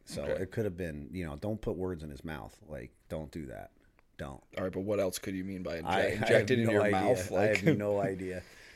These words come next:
Speaker 1: But
Speaker 2: I don't know. Our president is bordering on recommending us to drink bleach to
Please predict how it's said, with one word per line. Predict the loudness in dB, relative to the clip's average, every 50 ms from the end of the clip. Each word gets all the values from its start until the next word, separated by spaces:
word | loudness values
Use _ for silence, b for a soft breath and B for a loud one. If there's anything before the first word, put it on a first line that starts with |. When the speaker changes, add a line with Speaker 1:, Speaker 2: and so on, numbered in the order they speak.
| B B B
Speaker 1:
But | 4 6 6 6 6 4 4 6
Speaker 2:
I | 8 8
don't | 8 10
know. | 10 10
Our | 10 8 8
president | 12 12 12 12 12 10 8 8 6 4
is | 2 2 2
bordering | 4 6 8 8 8 8 6 4 4
on | 4 4 4 4
recommending | 2 2 2 0 -2 -2 -2 0 0 0 0 0 -4 -6 -6 -8 -10 -8 -4
us | -2 -2 -2 -2
to | -4 -4
drink | -4 -2 -2 -2 -2 -4
bleach | -4 -2 -2 -2 -2 -4 -6 -4
to | -4 -6 -6